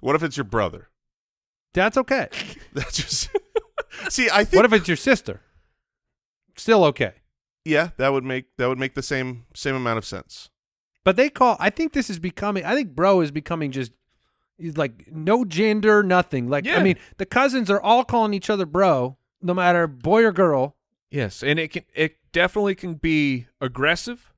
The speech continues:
Speaker 3: but it can also be a
Speaker 1: So you
Speaker 3: a
Speaker 1: say you, you use that. Do you
Speaker 3: Yeah.
Speaker 1: use that with grown-ups?
Speaker 3: Uh, yeah.
Speaker 1: You call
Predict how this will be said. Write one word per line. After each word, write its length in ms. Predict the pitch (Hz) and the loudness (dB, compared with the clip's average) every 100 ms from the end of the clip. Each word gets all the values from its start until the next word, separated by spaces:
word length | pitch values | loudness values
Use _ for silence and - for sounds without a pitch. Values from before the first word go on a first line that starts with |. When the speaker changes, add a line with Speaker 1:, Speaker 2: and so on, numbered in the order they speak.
| _ | _
Speaker 3:
but 80 | - | -14
it 40 | 180 | -12
can 100 | 220 | -6
also 280 | 202 180 156 | -6 -6 -8
be 200 | 135 120 | -6 -4
a 120 | 101 | -4
Speaker 1:
So 160 | 95 175 | -4 -4
you 140 | 226 | -2
Speaker 3:
a 40 | |
Speaker 1:
say 140 | - 233 | -2 -2
you, 340 | 190 180 175 - | -4 -6 -8 -12
you 180 | 135 156 | -10 -6
use 360 | 147 135 113 | -4 -4 -2
that. 240 | 113 107 127 | -4 -4 -4
Do 60 | |
you 100 | 151 | -2
Speaker 3:
Yeah. 160 | 220 135 | 2 2
Speaker 1:
use 120 | 214 | 0
that 140 | 220 170 | 0 0
with 180 | 160 | -4
grown-ups? 760 | - 131 151 170 196 - - - _ _ _ _ _ _ - | -4 -2 0 -2 -4 -10 -14 -18 _ _ _ _ _ _ -6
Speaker 3:
Uh, 200 | 151 160 | -4 -2
yeah. 140 | 220 - _ _ - | -2 -6 _ _ -6
Speaker 1:
You 200 | 143 156 | -4 -4
call 500 | 160 147 143 139 | 0 2 2 -2